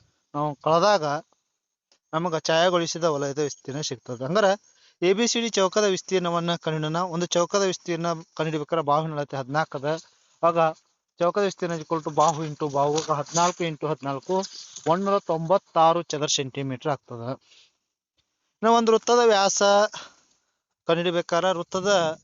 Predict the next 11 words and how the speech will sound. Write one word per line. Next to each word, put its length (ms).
ವ್ಯಾಸ 400
ಹದಿನಾಲ್ಕು 520
ಅದ. 140
ನೋಡ್ರಿ, 160
ವೃತ್ತದ 360
ವ್ಯಾಸವನ್ನ 680
ಕಂಡುಹಿಡಿಬೇಕು. 760
ವೃತ್ತದ 300
ವ್ಯಾಸ, 480
ಆ, 40
ಎಷ್ಟದ? 500